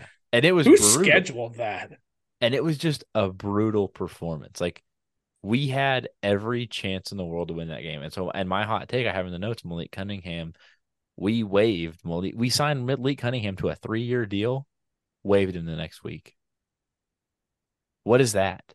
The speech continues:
Speaker 2: Yeah, you don't have him anymore?
Speaker 1: No, he's gone. He's not on the team. He's not, we didn't sign him to the practice squad. Malik Cunningham is no longer a Patriot.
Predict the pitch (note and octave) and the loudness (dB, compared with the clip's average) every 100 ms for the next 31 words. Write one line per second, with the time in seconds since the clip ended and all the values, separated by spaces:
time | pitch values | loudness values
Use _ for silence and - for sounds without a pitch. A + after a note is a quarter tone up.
0 | _ _ _ _ _ _ _ _ E3+ E3 | _ _ _ _ _ _ _ _ -2 2
1 | E3 D#3+ D3 D3+ E3 F3+ G3 G#3+ F#3+ _ | 2 2 0 -4 -4 -4 -4 -6 -10 _
2 | _ - D#3+ A#2+ C#3 B2+ - B2 G2+ F#2 | _ -2 0 2 -2 -4 -8 -8 -8 -6
3 | A#2 A#2 B2 B2+ A#2+ - B2+ A#2 G2 F#2 | -4 0 0 0 -4 -6 -6 -6 -4 -2
4 | G#2 F#2 G#2 A#2+ A2+ A2+ G#2+ F2 - G2 | -2 -2 -4 -4 -4 -2 -2 -6 -2 -2
5 | - - - C#3+ C#3+ - - - - F2+ | -2 -10 -2 0 0 -4 -20 -20 -2 0
6 | G2 C#3+ - C3 A#2+ F#2+ E2+ D#2 E2+ G2 | 2 -2 -4 -6 -4 -6 -8 -4 -2 0
7 | G2 F#2 F2+ E2 D#2+ D#2+ - - - | 2 0 -2 -8 -6 -8 -10 -16 -18